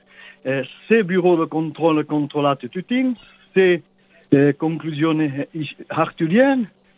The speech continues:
eh, uduilikek, eh, zinez ahinki egiten dela gaizak, nune, hiutan hogei mila jente gaiten den zubiu eskopatetan gaina. Ordian, hola egiten badia gaizak, eh, aiza konprenitzen ahaldik, eh, be le pont de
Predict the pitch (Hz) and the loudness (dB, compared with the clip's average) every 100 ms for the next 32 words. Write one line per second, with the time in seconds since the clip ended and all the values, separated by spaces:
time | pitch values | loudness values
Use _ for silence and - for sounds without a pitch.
0 | _ - 117 - 359 160 175 185 190 214 | _ -14 -14 -12 -10 -6 -2 -2 0 -2
1 | - 139 127 123 127 _ - _ - - | 0 0 0 -4 -10 _ -20 _ -20 -2
2 | 240 233 175 139 127 196 151 143 143 143 | 2 4 2 0 2 0 0 -2 -2 -4
3 | 135 143 123 113 120 214 214 147 175 185 | -2 -2 -4 -8 -6 -4 -2 0 2 2
4 | 208 214 _ _ _ - 160 147 139 156 | 2 0 _ _ _ -6 -2 0 2 2
5 | 180 127 113 110 135 190 151 107 - - | 0 -2 -6 -6 0 2 2 -4 -14 -14
6 | - 175 208 190 196 214 123 139 147 120 | -2 0 0 0 -4 -4 -2 0 0 -6
7 | 117 175 214 240 _ - - 127 151 170 | -4 -2 -2 -4 _ -20 -12 -6 -2 -2
8 | 139 - 160 135 139 208 147 208 262 117 | -4 -4 -2 -2 -2 0 0 0 -2 -4
9 | 110 _ _ - - _ _ _ _ _ | -10 _ _ -20 -20 _ _ _ _ _
10 | _ _ _ - 127 131 147 135 110 175 | _ _ _ -4 -2 2 2 0 0 2
11 | 226 165 165 170 147 147 151 147 127 139 | 4 2 0 -2 -2 0 0 0 0 0
12 | 233 220 160 135 120 113 - - - - | 0 0 0 -2 -2 -8 -16 -20 -20 -10
13 | - 165 165 156 156 143 156 156 139 127 | 2 2 2 0 -2 0 -2 -2 -4 -2
14 | 180 208 196 147 139 135 139 135 135 156 | -2 0 -2 0 -2 0 -2 -2 -2 0
15 | 147 143 | 2 2